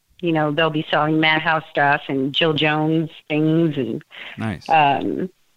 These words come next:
Speaker 1: yeah.
Speaker 2: All right. Yeah. Looking forward. I wish if I was in to be in that area, I'd be up in there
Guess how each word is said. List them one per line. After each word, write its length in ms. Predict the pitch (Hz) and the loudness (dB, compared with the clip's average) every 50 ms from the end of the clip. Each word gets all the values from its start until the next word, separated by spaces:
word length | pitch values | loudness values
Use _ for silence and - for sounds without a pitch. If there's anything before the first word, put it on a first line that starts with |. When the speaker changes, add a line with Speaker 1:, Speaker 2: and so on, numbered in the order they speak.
| _ _ _ - | _ _ _ -2
Speaker 1:
yeah. 500 | 262 302 302 233 160 120 64 - - 170 _ _ _ _ _ _ _ _ _ _ _ _ _ _ _ _ _ _ _ _ - - 104 | 0 2 2 2 2 0 -2 -4 -8 -10 _ _ _ _ _ _ _ _ _ _ _ _ _ _ _ _ _ _ _ _ -20 -18 -16
Speaker 2:
All 100 | - 139 | -12 -10
right. 300 | 135 120 135 139 98 76 78 | -4 -2 0 0 0 0 -2
Yeah. 180 | 85 131 143 | -2 -2 -2
Looking 240 | 98 87 104 - 110 | 0 -2 -2 -4 -4
forward. 200 | - - 117 117 | -2 0 0 2
I 20 | 113 | 2
wish 240 | 120 127 135 127 - | 2 0 0 0 -2
if 160 | 127 - - | -4 -2 0
I 80 | 110 | 2
was 220 | 131 139 147 123 139 | 2 2 2 2 2
in 80 | 147 | 2
to 60 | 147 135 | 2 2
be 120 | 139 143 | 2 2
in 80 | 147 143 | 4 4
that 140 | 143 143 | 2 2
area, 360 | - 131 139 151 151 151 120 104 | 2 2 2 2 2 0 0 0
I'd 180 | 110 135 139 | 0 -2 -2
be 140 | 123 131 135 | 0 0 0
up 160 | 135 127 - | 0 0 0
in 140 | 139 127 110 | 0 0 0
there 220 | 98 95 87 87 | 0 -2 -4 -6